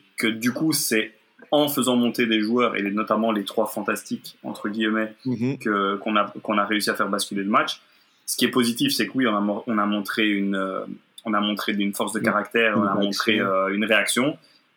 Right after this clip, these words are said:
Speaker 1: Mais
Speaker 2: Mhm.
Speaker 1: moi, ce qui me fait très peur, c'est que, euh, on passe de nouveau très près de l'accord correctionnel, parce que si c'est
Speaker 2: Ouais.
Speaker 1: une autre équipe que le Danemark avec une force
Speaker 2: La première
Speaker 1: offensive
Speaker 2: mi-temps, un peu
Speaker 1: plus impressionnante,
Speaker 2: Ouais.
Speaker 1: euh, à la mi-temps, ça peut être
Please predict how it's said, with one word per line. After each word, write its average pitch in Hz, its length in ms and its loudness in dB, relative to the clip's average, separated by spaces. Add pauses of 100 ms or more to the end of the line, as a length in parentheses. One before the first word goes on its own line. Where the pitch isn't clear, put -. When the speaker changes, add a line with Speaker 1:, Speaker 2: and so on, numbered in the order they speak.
Speaker 1:
Mais 104 240 -2
Speaker 2:
Mhm. 90 80 6
Speaker 1:
moi, 147 140 6
ce - 100 -2
qui 113 80 -4
me 104 40 -8
fait - 120 -6
très - 180 -8
peur, 151 260 2
c'est 101 160 -6
que, 117 120 -4
euh, 98 420 2 (140)
on - 40 -20
passe 104 240 -2
de 98 60 -14
nouveau 120 220 -6
très 110 180 -6
près 113 200 -4
de 107 60 -8
l'accord 98 220 -4
correctionnel, 120 480 -4
parce 104 140 -10
que - 100 -12
si - 160 -8
c'est 110 240 0
Speaker 2:
Ouais. 113 140 2
Speaker 1:
une 117 120 2
autre 127 220 -4
équipe 113 260 -10
que 110 120 -8
le 104 40 -8
Danemark 110 380 0
avec 101 180 -6
une 107 100 -8
force - 240 -6
Speaker 2:
La 107 100 4
première 110 300 0
Speaker 1:
offensive 110 100 4
Speaker 2:
mi-temps, 131 480 2
un 110 40 2
peu 113 180 0
Speaker 1:
plus 107 120 6
impressionnante, 107 680 0
Speaker 2:
Ouais. 123 80 0
Speaker 1:
euh, 101 320 2
à 98 220 2
la 95 60 -2
mi-temps, 101 260 0
ça 120 120 -2
peut 110 140 4
être 98 100 2